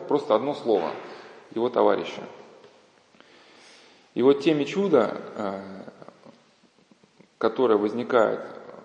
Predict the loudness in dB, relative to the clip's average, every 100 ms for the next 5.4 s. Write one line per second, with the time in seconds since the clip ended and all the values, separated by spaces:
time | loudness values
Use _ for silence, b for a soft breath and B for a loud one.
0 | -20 -20 -6 -4 -2 -2 -2 -2 -2 -4
1 | -6 -4 -2 0 0 -4 -4 -2 -2 -4
2 | -8 -10 B B B B -2 0 4 2
3 | 2 0 0 -2 -2 0 0 -2 -2 2
4 | 4 4 0 -8 -14 -14 -12 -4 -2 0
5 | 0 -2 -6 -12